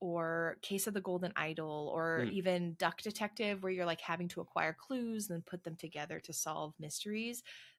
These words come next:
Speaker 1: this is of that nature. I will say there were a couple lines in there where I was like, "This feels a bit out of left field and kind of weird." Like,
Speaker 2: Hmm.
Speaker 1: um, there was <laughs> one line where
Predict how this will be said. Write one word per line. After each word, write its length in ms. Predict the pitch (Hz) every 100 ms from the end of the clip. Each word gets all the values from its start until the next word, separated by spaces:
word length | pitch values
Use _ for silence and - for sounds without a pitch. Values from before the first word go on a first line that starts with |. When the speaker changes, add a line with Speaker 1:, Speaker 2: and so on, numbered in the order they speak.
| -
Speaker 1:
this 300 | 180 190 -
is 280 | 180 175 -
of 240 | 180 165 170
that 220 | 160 -
nature. 540 | 160 165 233 254 269 - _ _ _ _ _ _ _ _
I 80 | 220
will 180 | 226 311
say 200 | 320 415
there 120 | 311
were 80 | 254
a 60 | 220
couple 300 | 220 262 302
lines 360 | 180 180 196
in 60 | 240
there 160 | 247 254
where 120 | 196
I 60 |
was 140 | 190 190
like, 200 | 180 - _ _
"This 420 | - 190 - - - _ _ _ _
feels 360 | - 196 190 190
a 60 | 180
bit 240 | - 180 -
out 160 | 196
of 140 | 220 208 -
left 220 | 226 220 -
field 360 | 262 254 247
and 120 | 202 185
kind 180 | 190 190
of 140 | 180 - -
weird." 480 | 202 240 302 302 220
Like, 300 | 180 170 - -
Speaker 2:
Hmm. 420 | 120 110 95 85 82 - _ _
Speaker 1:
um, 380 | 208 196 208 190 -
there 120 | 247
was 180 | 240 262
<laughs> 0 |
one 300 | 262 285 294
line 460 | 233 226 262 294 214 -
where 140 | 247